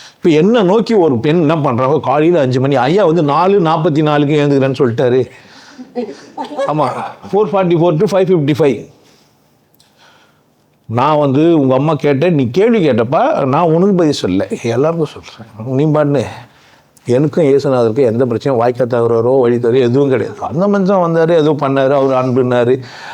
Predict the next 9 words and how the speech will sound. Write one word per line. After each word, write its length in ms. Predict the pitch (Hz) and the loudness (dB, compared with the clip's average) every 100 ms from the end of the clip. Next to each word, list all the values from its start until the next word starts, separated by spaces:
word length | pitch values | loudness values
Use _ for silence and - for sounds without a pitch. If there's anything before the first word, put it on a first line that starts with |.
| - | -6
அவர் 180 | 131 131 | 0 2
ஏதோ 160 | 151 208 185 | 2 2 0
சொன்னாரு, 440 | 190 233 208 254 | 0 2 2 2
எனக்கு 160 | 190 151 | 0 0
தெரியாது, 460 | 175 196 131 - - _ _ _ _ _ - - - | 0 2 0 -4 -14 _ _ _ _ _ -20 -20 -6
நான் 140 | 170 165 | -4 0
படிக்கல, 580 | 214 214 139 113 117 - _ _ _ _ _ _ _ _ - | 0 2 0 -2 -8 -16 _ _ _ _ _ _ _ _ -4
எனக்கு 360 | 160 165 202 | 0 2 2
வேணாம். 240 | 240 165 | 0 -2